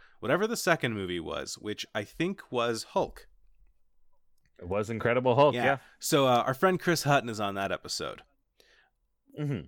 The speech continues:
Speaker 1: Unbeknownst to the audience, Chris Hutton has actually been contracted. He's gonna be starting the Incredible Hulk podcast.
Speaker 2: <laughs> Oh,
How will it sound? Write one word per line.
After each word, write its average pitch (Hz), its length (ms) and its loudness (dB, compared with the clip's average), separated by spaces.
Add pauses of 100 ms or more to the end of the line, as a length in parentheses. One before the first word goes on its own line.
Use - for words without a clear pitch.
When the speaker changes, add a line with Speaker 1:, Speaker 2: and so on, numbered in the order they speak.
Speaker 1:
Unbeknownst 240 500 2
to 160 80 0
the 147 140 2
audience, 151 440 2
Chris - 360 -2
Hutton 135 600 -4
has 113 280 -10
actually 147 380 -2
been 123 340 -4
contracted. 120 760 -4
He's 139 240 -8
gonna 156 160 -2
be 147 100 -2
starting 117 580 -4
the 107 120 -8
Incredible 107 560 -4
Hulk 107 380 -6
podcast. 80 720 -6
Speaker 2:
<laughs> - 40 -20 (1600)
Oh, 226 680 6